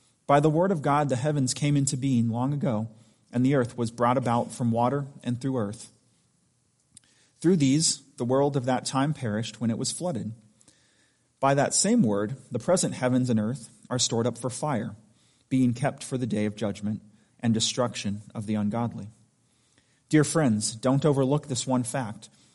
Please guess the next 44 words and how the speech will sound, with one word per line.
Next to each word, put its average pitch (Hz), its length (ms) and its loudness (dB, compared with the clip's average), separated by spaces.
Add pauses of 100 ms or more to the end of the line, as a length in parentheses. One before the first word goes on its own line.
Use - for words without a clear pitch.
(260)
With 139 120 -2
the 156 80 4
Lord, 151 260 6
one 147 280 4
day 143 280 4
is 113 140 0
like 123 160 0
a 120 40 -4
thousand 131 480 0
years, 131 260 0
and 117 100 0
a 117 40 0
thousand 131 460 -2
years 127 280 -2
like 117 200 -4
one 127 200 -2
day. 113 320 0 (460)
The 143 80 0
Lord 156 300 4
does 143 160 2
not 143 200 2
delay 143 300 2
his 143 180 0
promise, 139 440 0
as 120 100 -2
some 139 240 0
understand 139 500 0
delay, 120 360 0 (340)
but 143 120 2
is 143 100 2
patient 170 440 0
with 107 220 -4
you, 107 200 -2 (300)
not 165 240 2
wanting 160 280 2
any 151 160 2
to 165 120 -2
perish, 104 560 -4 (200)
but 139 120 4
all 120 200 4
to 135 120 -4
come 107 220 -2
to 123 100 -8
repentance. - 680 -6